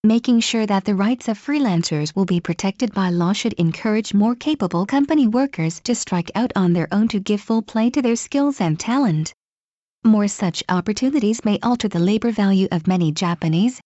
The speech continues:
who had long considered it a virtue to graduate from a good university, go to a big company and stay there until retirement. As Japan grapples with the declining working age population,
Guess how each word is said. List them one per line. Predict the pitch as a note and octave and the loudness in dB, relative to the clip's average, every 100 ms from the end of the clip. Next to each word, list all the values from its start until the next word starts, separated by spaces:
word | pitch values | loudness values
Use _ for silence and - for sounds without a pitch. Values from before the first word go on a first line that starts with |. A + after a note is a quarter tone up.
| _ - | _ -2
who | C4+ | 0
had | A#3+ A3 | 2 0
long | G3 G3+ A3+ | 0 2 2
considered | A#3 A3 G3+ G#3+ G#3 | 2 0 0 -2 0
it | F3+ | 0
a | E3 | -2
virtue | A3 A#3+ - | -2 -4 -4
to | G3 | -4
graduate | G3+ A3 A#3+ C#4+ B3+ G#3+ - | -4 -2 -2 0 0 -2 -2
from | F#3 | -2
a | E3+ | 0
good | F#3+ G#3 | 0 -2
university, | F#3+ F3 E3+ G3 E3+ D3+ F3 A#3 _ - | 0 0 0 -2 -2 0 0 -2 _ -4
go | A3 C4+ | 0 0
to | D#4 D4 B3+ | 2 0 0
a | |
big | F#3 G#3 G3+ | 0 -2 0
company | C#4+ C4 B3 - | -2 2 2 2
and | F3+ F3+ | 0 0
stay | - - F#3+ | -2 -4 -2
there | F3+ D#3 | 0 -2
until | - F#3 - | 0 0 0
retirement. | G#3 G#3 G#3+ C4 A#3+ D#3 D#3 - _ _ _ _ _ _ | 0 0 0 2 2 0 -4 -10 _ _ _ _ _ _
As | G3 F3+ | -2 -2
Japan | - A#3 A3+ A#3 A3+ | -2 -4 -2 0 2
grapples | G3+ A#3+ C4 B3 A#3+ - | 2 0 0 -2 -2 -4
with | F3 | -6
the | |
declining | F#3+ F#3 - F#3+ G3 G3 F3 | -4 -4 -2 0 2 4 2
working | F3+ A#3+ B3+ B3+ | 2 -2 0 0
age | B3 B3+ - | 2 -2 0
population, | G3 G3 A3 C4 C#4 E3 D3+ | -4 0 0 2 0 -2 0